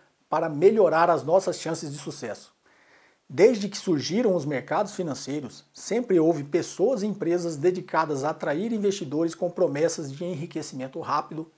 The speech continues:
que acabam falhando. Após cair numa dessas, a vítima muitas vezes fica tentada a recorrer aos tribunais ou ao governo para buscar uma proteção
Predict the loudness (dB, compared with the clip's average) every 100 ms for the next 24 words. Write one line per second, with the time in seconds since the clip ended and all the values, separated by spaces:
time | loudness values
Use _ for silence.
0 | _ -6 -6 -4 -4 -4 -4 -4 -4 -6
1 | -14 -20 _ _ -20 _ _ _ -12 4
2 | 4 4 2 2 2 0 -4 -4 -6 -8
3 | -16 -14 -8 -6 -6 -6 -6 -4 -2 2
4 | 0 0 -4 -6 -8 -8 -6 -2 -2 2
5 | 0 2 0 -2 0 2 2 -2 -6 -4
6 | 0 0 0 0 2 4 4 2 -2 -2
7 | -2 -2 -2 -4 -6 -6 -6 -6 -4 0
8 | 0 0 0 0 -4